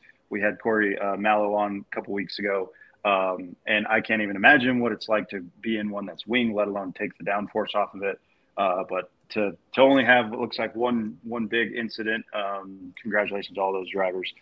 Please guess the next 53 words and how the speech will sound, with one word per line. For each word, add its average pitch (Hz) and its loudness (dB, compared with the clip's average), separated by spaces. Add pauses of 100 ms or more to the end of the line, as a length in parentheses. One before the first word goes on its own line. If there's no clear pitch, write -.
(380)
Um, 110 8
now 120 6
into 117 2
the 107 4
I 123 4
M 120 2
C 107 0
A - 0
Sport - 0
Mods, 139 4
uh, 110 0
quite 117 0
a - -6
good 110 -4
car 117 -6
count. 120 -4
Eleven 113 -4
of 107 -6
those 110 -2
showed 110 -2
up. 107 0 (600)
Broke 131 0
it 117 -8
down 120 2
into 117 -6
two 127 -2
heat 117 0
races. 113 -2
Heat 135 -4
race 120 -2
number 107 -4
one 151 2 (340)
went 123 0
to 117 -8
the 101 -8
twenty-two 117 -4
S 113 0
of 104 -4 (180)
Dave 110 2
Stock - 0
from 104 -10
Pueblo, 110 -4 (160)
Pueblo 131 4
West, 95 -4
excuse 117 -4
me. 110 -4 (360)
Heat 139 4
race 127 6
number 120 0
two 127 -2
went 120 -2
to 110 -6
the 98 -12